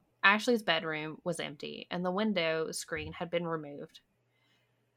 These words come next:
Ashley had also left behind all of her personal belongings. This included her cell phone, purse,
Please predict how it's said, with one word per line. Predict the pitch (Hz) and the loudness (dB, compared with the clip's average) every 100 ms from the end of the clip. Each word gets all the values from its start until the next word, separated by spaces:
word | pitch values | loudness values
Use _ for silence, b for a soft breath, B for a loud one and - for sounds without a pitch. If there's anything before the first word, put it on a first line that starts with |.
| _ _ _ _ _ _ - | _ _ _ _ _ _ 2
Ashley | 208 214 233 | 4 6 6
had | 208 | 6
also | - 220 254 247 | 6 4 4 4
left | 208 185 190 - | 6 4 2 -4
behind | 190 175 170 - | -2 -2 -2 2
all | 175 202 | 4 4
of | 208 | 2
her | 190 | 0
personal | - 185 185 180 | 0 -2 0 -2
belongings. | 175 160 151 151 - - 170 - | 0 0 -2 -4 -10 -12 -12 -6
This | 180 - | -6 -4
included | 175 185 175 165 | -4 -2 0 0
her | 165 | 0
cell | 165 151 165 | -2 -4 -4
phone, | 208 233 262 | 0 0 0
purse, | 180 156 | -2 -6